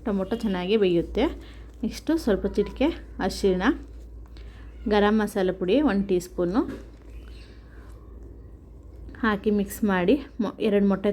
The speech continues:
ತಗೊಂಡಿದ್ದೀನಿ, ಎರಡು ಮೊಟ್ಟೆನ ಹಾಕಿ ಚೆನ್ನಾಗಿ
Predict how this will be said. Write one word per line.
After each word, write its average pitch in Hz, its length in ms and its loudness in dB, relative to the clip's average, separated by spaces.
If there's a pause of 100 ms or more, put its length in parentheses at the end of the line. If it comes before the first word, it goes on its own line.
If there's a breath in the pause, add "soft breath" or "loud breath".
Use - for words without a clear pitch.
ತಗೊಂಡಿದ್ದೀನಿ, 190 560 2
ಎರಡು 180 220 4
ಮೊಟ್ಟೆನ 196 440 0 (600 loud breath)
ಹಾಕಿ 180 380 0 (360)
ಚೆನ್ನಾಗಿ 190 480 2